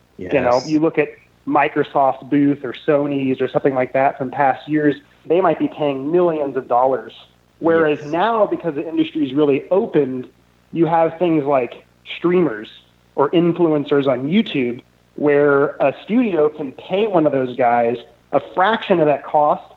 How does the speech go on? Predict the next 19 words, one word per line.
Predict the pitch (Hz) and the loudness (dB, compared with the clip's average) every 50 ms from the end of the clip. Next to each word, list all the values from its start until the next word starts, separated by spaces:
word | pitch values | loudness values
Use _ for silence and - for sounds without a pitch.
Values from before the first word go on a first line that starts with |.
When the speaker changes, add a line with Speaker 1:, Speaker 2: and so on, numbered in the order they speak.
| _ _ _ _ _ _ - | _ _ _ _ _ _ -2
Speaker 1:
to | - 165 | 0 0
directly | 143 160 156 147 156 165 165 - - 185 170 156 | 2 2 2 2 2 0 0 -2 -4 -4 -4 -2
get | 143 143 151 151 - | 0 0 -2 -2 -2
to | 147 | -6
consumers. | 135 - 131 120 - - 135 117 113 117 127 - - - - - _ _ _ _ _ _ _ _ - - | -10 -10 -12 -14 -10 -10 -10 -10 -8 -12 -14 -14 -18 -20 -20 -20 _ _ _ _ _ _ _ _ -20 -8
So | - - 180 | -2 0 0
you're | 165 165 165 | 2 2 2
Speaker 2:
Right. | 180 | 2
Speaker 1:
really | 208 247 240 202 - - | 0 0 0 -4 -6 -6
seeing | 220 220 208 196 185 160 | -4 -2 0 2 2 2
the | 156 147 | 2 2
way | 143 156 151 151 151 | 2 2 2 2 0
that | 151 147 143 | 0 -4 -4
marketing | 139 143 143 151 151 - 160 151 151 139 131 | -4 0 0 0 0 0 -2 -2 -2 -2 -2
and | 127 | -2
everything's | 131 120 127 127 - 135 113 110 | 0 0 0 0 0 -4 -8 -8
shifting | - - 143 135 - - 117 110 | -4 -2 -2 -2 -2 -6 -8 -8
right | 110 110 113 | -8 -10 -10
now. | 113 113 113 117 | -10 -10 -12 -12